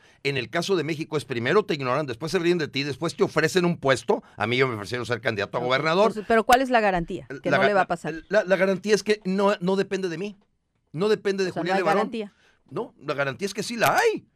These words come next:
Speaker 1: que tú eres el responsable de tu metro cuadrado. El día que tú le estés echando la culpa a un tipo que está en Monterrey o que está en el D F, nosotros queremos hacer,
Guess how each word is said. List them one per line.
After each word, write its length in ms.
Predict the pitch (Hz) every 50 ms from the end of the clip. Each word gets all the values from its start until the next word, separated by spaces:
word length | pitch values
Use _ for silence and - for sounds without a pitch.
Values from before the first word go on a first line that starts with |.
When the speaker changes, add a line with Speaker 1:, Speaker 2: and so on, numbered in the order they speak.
| _ _ _ _
Speaker 1:
que 120 | - 165
tú 300 | - - - 254 254 240
eres 280 | 262 294 320 453 - 214
el 120 | 214 185
responsable 480 | 180 - - 165 143 175 190 202 226 214
de 20 |
tu 80 | 214 170
metro 240 | 175 196 - 220 -
cuadrado. 540 | 165 151 139 151 214 262 294 277 220 135 113 _ _ _ -
El 140 | 151 156
día 160 | 160 214 247 240
que 120 | - 208
tú 120 | - 226
le 100 | 233 240
estés 220 | 233 - - 208 185
echando 300 | 220 - 208 214 233 233
la 120 | 214 185
culpa 280 | - 196 202 196 214 226
a 40 | 220
un 100 | 196 -
tipo 240 | 214 190 - 220
que 60 | 156 175
está 100 | - 190
en 80 | 196 214
Monterrey 420 | 226 214 - 185 151 151 180 202
o 60 | 220
que 80 | 180 165
está 140 | - 190 196
en 40 |
el 80 | 208 196
D 100 | 180 208
F, 180 | 185 208 190 - - - - -
nosotros 520 | 135 165 165 - - 190 - 226 208 -
queremos 340 | - 170 160 175 190 202 170
hacer, 300 | 185 151 - 165 165 170